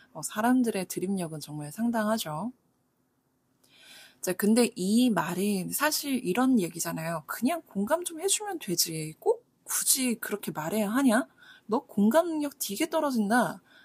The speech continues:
라는 말일 수 있잖아요. 근데 여러분, T는 모두가 공감 능력이 결여된 사람일까요? 모두가 차갑고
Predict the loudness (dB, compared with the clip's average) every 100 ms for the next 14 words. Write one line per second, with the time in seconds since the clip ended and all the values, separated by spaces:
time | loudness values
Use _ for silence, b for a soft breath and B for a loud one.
0 | b -6 -4 -4 -6 -4 -2 -2 -6 -10
1 | -4 -2 -2 -4 -4 -6 -6 -6 -6 -10
2 | _ _ B B B B B 4 6 6
3 | 4 4 2 2 0 -4 -8 _ _ _
4 | _ _ _ _ _ _ -4 0 2 6
5 | 6 6 2 -4 -14 _ _ _ 0 0
6 | 2 -4 4 6 6 4 0 -2 2 4
7 | 4 2 -2 -2 -2 -4 -6 -6 -2 -2
8 | -2 -4 -4 -2 -2 -4 -8 -6 -6 -10
9 | _ _ B B B B _ _ _ _
10 | _ _ B B B B 0 0 2 0
11 | 0 -2 4 2 2 4 4